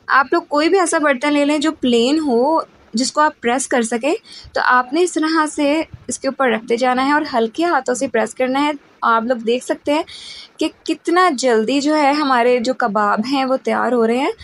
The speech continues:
और हमारा time भी कितना ज़्यादा बच रहा है। ऑयल को गर्म कर लेंगे तवे पे और उसके अंदर हम लोग कबाब शामिल कर देंगे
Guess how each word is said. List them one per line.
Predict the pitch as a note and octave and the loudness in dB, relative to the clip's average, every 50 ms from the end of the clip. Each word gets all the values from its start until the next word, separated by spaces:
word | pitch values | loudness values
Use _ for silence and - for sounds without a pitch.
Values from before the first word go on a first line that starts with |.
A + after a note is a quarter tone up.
| - - - - - | -16 -20 -20 -10 -6
और | B3 C4+ C#4 | -2 -2 0
हमारा | D4+ C#4 C4 C4 C4+ | 0 0 0 0 -2
time | C4 - C4+ A#3+ A#3 A#3+ B3 | -2 -2 -2 0 0 2 0
भी | D4 D4 | 0 -2
कितना | - - D4 - - - D#4 D4+ | -2 -4 -8 -6 -2 -2 0 0
ज़्यादा | C4+ A#3 G#3+ A3+ | 0 0 0 0
बच | G#3 G3+ - - - | 0 -2 -2 -2 -4
रहा | C#3+ - | -4 -4
है। | - - - - _ _ _ - - _ _ _ _ _ _ _ _ _ _ _ _ _ _ _ _ _ _ _ _ _ _ _ _ _ _ _ _ _ _ _ _ _ _ _ _ _ _ _ _ _ _ _ _ _ - | -4 -8 -18 -20 _ _ _ -20 -20 _ _ _ _ _ _ _ _ _ _ _ _ _ _ _ _ _ _ _ _ _ _ _ _ _ _ _ _ _ _ _ _ _ _ _ _ _ _ _ _ _ _ _ _ _ 0
ऑयल | A#3+ B3+ B3+ C4+ D#4+ D4+ | 2 2 4 2 2 2
को | F4 E4+ | 2 2
गर्म | F4 F4+ F#4 F#4 E4+ | 4 4 4 2 2
कर | E4+ D4+ C#4+ | 4 4 4
लेंगे | C#4+ D4+ D#4+ D#4+ D#4+ E4 | 4 2 2 2 0 0
तवे | B3 C4+ B3+ A3+ C4 C#4 | 0 -2 0 0 0 0
पे | - - D4 D4+ D4+ C#4+ - - - | 0 0 0 2 0 0 -4 -6 -4
और | - B3 B3+ C4+ D4+ D#4+ D4+ | -2 0 0 2 2 2 0
उसके | - - - B3+ | 0 -2 -2 -2
अंदर | C4 B3+ B3 C4+ C#4 | 0 0 2 2 2
हम | C#4 C4+ B3 A#3+ | 2 2 2 2
लोग | B3+ C4 C4 | 0 0 0
कबाब | C4+ A3+ A3+ A3 A3 A3+ | -2 0 0 0 -2 -2
शामिल | - - C#4 C4+ C#4+ C#4+ | -2 -2 -2 0 0 0
कर | - C#4 B3+ | 0 0 0
देंगे | A#3 B3 C4 C4+ C4+ C4+ C#4 C4+ | 0 0 0 0 0 0 0 0